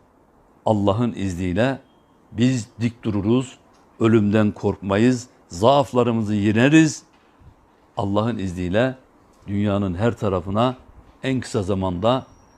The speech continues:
hakkı, hakikati, huzuru, esenliği, silmi, selameti,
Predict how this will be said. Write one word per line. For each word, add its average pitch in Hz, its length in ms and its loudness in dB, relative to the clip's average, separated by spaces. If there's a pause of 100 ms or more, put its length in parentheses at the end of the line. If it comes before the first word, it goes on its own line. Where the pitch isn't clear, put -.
(260)
hakkı, 127 640 -4
hakikati, 117 840 0 (840)
huzuru, 117 760 2 (720)
esenliği, 113 760 0
silmi, 117 440 -2
selameti, 107 840 0